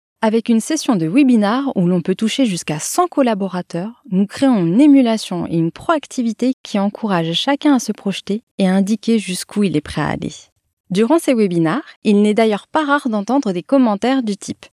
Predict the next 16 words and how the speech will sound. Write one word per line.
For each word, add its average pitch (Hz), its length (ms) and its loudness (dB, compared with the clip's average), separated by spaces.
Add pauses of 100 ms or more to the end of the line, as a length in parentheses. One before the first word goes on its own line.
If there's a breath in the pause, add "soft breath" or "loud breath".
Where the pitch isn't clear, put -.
(380)
C'est - 180 -2
vrai 302 140 2
qu'on 311 160 2
n'a 202 140 2
pas 196 140 2
vraiment 190 280 2
besoin 190 300 2
d'un 196 160 0
spot - 300 -4
au-dessus 254 280 -2
des 226 160 2
imprimantes, 208 680 -2 (120)
le 202 140 0
couloir 208 420 0
éclaire 196 300 -4
suffisamment. » 196 540 -4